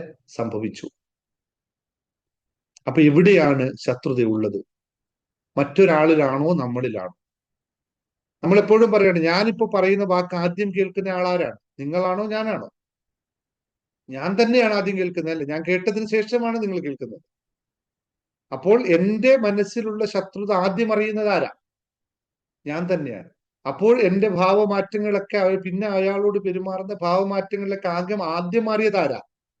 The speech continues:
ആദ്യം ആരിലാ മാറിയത്? എന്നിൽ തന്നെയാണ് മാറിയത്. അപ്പോൾ എ-, ഞാനാണ് എന്റെ ശത്രുവിനെ സൃഷ്ടിച്ചത് എന്ന് പറഞ്ഞാൽ എത്ര പേർക്ക് അംഗീകരിക്കാൻ പറ്റും?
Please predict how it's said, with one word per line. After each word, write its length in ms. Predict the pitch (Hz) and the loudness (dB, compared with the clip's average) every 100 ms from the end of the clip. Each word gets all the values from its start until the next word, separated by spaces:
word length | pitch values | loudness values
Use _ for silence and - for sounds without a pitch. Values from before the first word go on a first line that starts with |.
| _ _ | _ _
ആദ്യം 320 | 143 165 208 214 | -6 -2 2 2
ആരിലാ 300 | 208 208 185 | 2 2 0
മാറിയത്? 400 | 151 131 117 107 _ _ _ _ _ _ _ | -2 -6 -10 -16 _ _ _ _ _ _ _
എന്നിൽ 480 | 120 127 151 175 175 | -10 -6 -4 -4 -4
തന്നെയാണ് 440 | 127 139 151 110 110 | -6 -4 -6 -6 -10
മാറിയത്. 440 | 95 87 85 _ _ _ _ _ _ _ _ _ _ _ _ _ _ | -12 -14 -18 _ _ _ _ _ _ _ _ _ _ _ _ _ _
അപ്പോൾ 240 | - - 175 - - _ _ _ - | -6 2 2 0 -12 _ _ _ 2
എ-, 240 | 139 143 | 4 6
ഞാനാണ് 680 | 135 139 214 262 131 120 127 143 _ _ _ _ - | 4 4 4 2 2 0 -4 -6 _ _ _ _ -8
എന്റെ 200 | 123 143 | -2 -2
ശത്രുവിനെ 460 | 131 123 135 131 | -4 -4 -2 -2
സൃഷ്ടിച്ചത് 640 | 127 - - - 139 143 139 139 - | -4 -8 -10 -8 -2 2 4 2 0
എന്ന് 260 | 123 127 | -4 -2
പറഞ്ഞാൽ 420 | 135 110 107 123 185 - _ _ _ _ _ _ _ _ _ _ _ _ _ _ _ _ _ _ _ | 0 0 0 0 -2 -4 _ _ _ _ _ _ _ _ _ _ _ _ _ _ _ _ _ _ _
എത്ര 260 | 120 120 160 | -6 0 0
പേർക്ക് 280 | 131 123 120 | 2 -2 -4
അംഗീകരിക്കാൻ 480 | 107 113 101 - 101 | -6 -6 -6 -8 -10
പറ്റും? 220 | - | -12